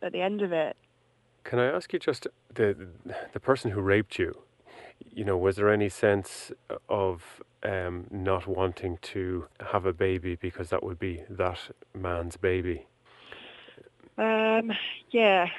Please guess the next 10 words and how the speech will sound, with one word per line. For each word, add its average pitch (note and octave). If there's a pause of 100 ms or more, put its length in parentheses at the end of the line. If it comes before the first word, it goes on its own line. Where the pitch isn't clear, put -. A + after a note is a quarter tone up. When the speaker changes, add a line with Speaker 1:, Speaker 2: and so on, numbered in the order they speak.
(140)
Speaker 1:
there G3
wa-, F3+
there F#3+
was G3+
a F#3
sense E3+
of E3+
that E3+
because, F3+ (260)
um, F3